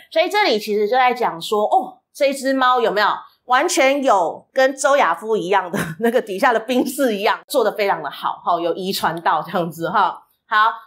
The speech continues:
来，“一扇未咽余餐薄，士病当令数血空。”所以他说呢，诶，他都没有讨厌，没有觉得给他吃的东西很少，对，因为可能黄庭坚觉得没有办法给他很多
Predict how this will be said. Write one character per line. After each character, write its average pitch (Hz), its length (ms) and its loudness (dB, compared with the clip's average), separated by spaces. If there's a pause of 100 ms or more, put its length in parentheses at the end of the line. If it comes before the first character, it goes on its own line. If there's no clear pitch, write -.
(160)
来 220 300 2 (200)
，“一 269 100 0
扇 349 320 0
未 320 200 2
咽 285 280 0
余 214 160 -2
餐 233 340 -2
薄， 175 280 0
士 247 260 -2
病 240 240 -2
当 196 300 -4
令 170 320 -6
数 160 280 -6
血 - 380 -4
空。” - 260 -8 (160)
所 359 120 -2
以 - 20 4
他 403 100 4
说 392 280 2
呢， 349 100 0 (140)
诶， 359 180 -2
他 392 160 4
都 403 260 2
没 320 120 0
有 277 240 2
讨 175 280 0
厌， 240 220 0
没 240 120 2
有 302 120 4
觉 220 220 0
得 214 180 2
给 208 80 0
他 233 160 4
吃 247 140 -2
的 220 80 4
东 214 160 2
西 214 160 -2
很 175 200 0
少， - 320 -4 (300)
对， 208 120 2
因 214 60 2
为 269 300 4
可 262 140 0
能 175 180 2
黄 196 140 0
庭 214 120 0
坚 233 140 0
觉 208 100 0
得 190 80 2
没 202 100 0
有 214 60 4
办 196 280 2
法 - 120 -10
给 180 80 -2
他 180 120 4
很 175 180 -2
多 196 240 2